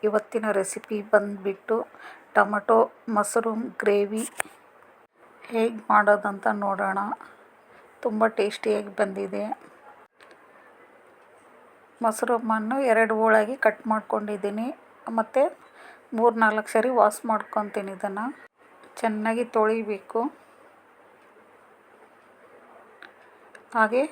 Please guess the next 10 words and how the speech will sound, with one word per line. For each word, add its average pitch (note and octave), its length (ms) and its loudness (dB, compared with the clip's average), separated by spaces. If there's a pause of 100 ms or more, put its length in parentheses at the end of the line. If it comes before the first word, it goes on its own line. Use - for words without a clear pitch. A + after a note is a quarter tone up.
(140)
ಎರಡು A3 300 0
ಈರುಳ್ಳಿ A3+ 340 -2 (100)
ತೊಗೊಂಡಿದ್ದೀನಿ G3+ 440 0
ಹೆಚ್ಕೊಂಡಿರೋದು, G3 720 -4 (220)
ಕರಿಬೇವು, G3+ 520 -2 (600)
ಎರಡು A#3 280 2 (340)
ಟೊಮೆಟೊ G#3 340 2 (100)
ತೊಗೊಂಡಿದ್ದೀನಿ, G3 580 -2 (120)
ಸಣ್ಣ G3 340 -2
ಕಟ್ F#3+ 200 -4